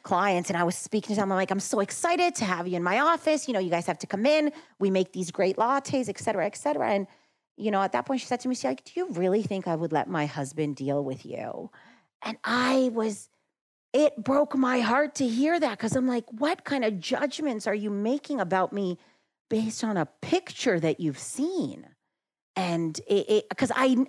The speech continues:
I am not the kind of person that judges anybody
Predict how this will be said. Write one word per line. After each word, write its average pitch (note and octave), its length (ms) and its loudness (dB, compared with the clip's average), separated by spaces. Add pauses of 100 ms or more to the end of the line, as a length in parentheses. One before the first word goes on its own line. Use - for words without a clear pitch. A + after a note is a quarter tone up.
I A#3+ 140 2
am A#3 340 4
not A#3+ 220 2
the C4 80 -4
kind A#3+ 200 0
of - 80 -2
person A#3 380 -4
that G3 220 0
judges G#3+ 440 0 (100)
anybody G3+ 600 2